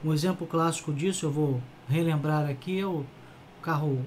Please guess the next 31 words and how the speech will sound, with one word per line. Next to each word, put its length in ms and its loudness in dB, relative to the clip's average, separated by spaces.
o 80 -2
Opala 380 0
branco 320 0
do 80 -6
Pastor 360 -4
Onés 300 2
na 60 0
década 400 -2
de 80 -2
oitenta, 460 -2
na 100 0
época 220 -4
antes 160 -4
da 80 -2
abertura 420 -2
do 120 -2
Collor, 440 0
dos 180 -4
carros 320 0
importados. 680 -4
O 80 -4
carro 320 0
Opala 560 2
branco 380 -2
era 100 -4
o 60 -2
sonho 400 -4
de 120 -4
entrar 360 -4
as, 260 -4
ah, 380 0